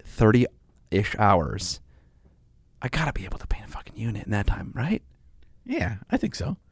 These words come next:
Speaker 1: Like, if, like, I'm not that slow.
Speaker 2: I mean, it's
Speaker 1: <laughs> The fucking look,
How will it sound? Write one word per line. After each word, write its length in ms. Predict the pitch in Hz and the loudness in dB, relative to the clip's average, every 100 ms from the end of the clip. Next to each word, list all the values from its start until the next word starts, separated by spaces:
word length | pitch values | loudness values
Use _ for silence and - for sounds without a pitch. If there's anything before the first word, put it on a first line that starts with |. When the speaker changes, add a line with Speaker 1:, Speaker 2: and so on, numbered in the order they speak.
| _ - | _ -2
Speaker 1:
Like, 120 | 139 | -2
if, 120 | - - | -2 -6
like, 240 | - 127 - - 160 | -6 -4 -2 0 2
I'm 80 | |
not 200 | 202 131 | 4 2
that 260 | - 170 - | 0 -4 -2
slow. 180 | - - 175 - - - _ - - | -2 0 0 -2 -16 -20 _ -10 2
Speaker 2:
I 80 | 104 | 8
mean, 220 | 110 110 | 10 10
it's 200 | 101 - | 8 6
Speaker 1:
<laughs> 400 | 440 - - 523 | 8 8 8 8
The 80 | 262 | 6
fucking 440 | - 302 - 269 | 10 8 10 12
look, 340 | 233 240 285 | 12 12 12